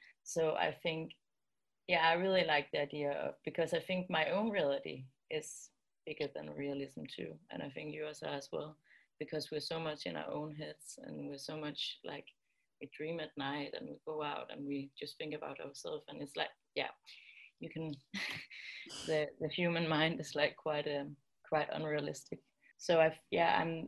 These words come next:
I'm very drawn to, I think also sci-fi and the possibility of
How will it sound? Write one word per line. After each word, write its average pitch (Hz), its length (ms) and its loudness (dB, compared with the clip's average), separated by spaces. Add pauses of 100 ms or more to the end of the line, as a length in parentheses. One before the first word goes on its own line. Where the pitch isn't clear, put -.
I'm 160 320 -2 (800)
very 190 260 8
drawn 165 400 2
to, 160 300 -4 (840)
I 180 80 4
think 208 300 2
also 170 320 2
sci-fi 139 840 0
and 143 240 -2
the 143 80 -4 (100)
possibility 151 840 -4
of 151 100 -4